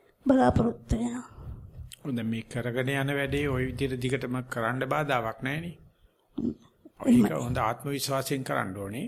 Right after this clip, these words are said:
Speaker 1: එහෙමයි.
Speaker 2: දෙක, අපි හිතමු ශාරීරික අපහසුකමක්, කයේ අමාරුකමක්, කකුල් දෙකේ අමාරුකමක් ආවා. ආවට පස්සේ අපේ ඇඟ කියනවා "නැගිටලා බලයන්, ඇවිදපන්"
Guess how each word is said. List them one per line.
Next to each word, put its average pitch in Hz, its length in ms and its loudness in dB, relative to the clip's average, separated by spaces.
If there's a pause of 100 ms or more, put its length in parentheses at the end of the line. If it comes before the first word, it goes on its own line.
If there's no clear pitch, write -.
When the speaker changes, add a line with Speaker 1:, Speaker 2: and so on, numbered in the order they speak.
(120)
Speaker 1:
එහෙමයි. 247 360 4
Speaker 2:
දෙක, 123 360 -2 (480)
අපි 131 220 -4
හිතමු 131 280 -4
ශාරීරික 127 460 -2
අපහසුකමක්, 123 600 -4
කයේ 123 320 0
අමාරුකමක්, 120 600 -6
කකුල් - 280 -4
දෙකේ 127 200 -2
අමාරුකමක් 123 560 -4
ආවා. 104 360 0 (560)
ආවට 143 280 2
පස්සේ 143 260 0
අපේ 135 220 0
ඇඟ 131 200 -2
කියනවා 131 280 0
"නැගිටලා 127 340 -2
බලයන්, 117 300 -2 (400)
ඇවිදපන්" 120 500 -2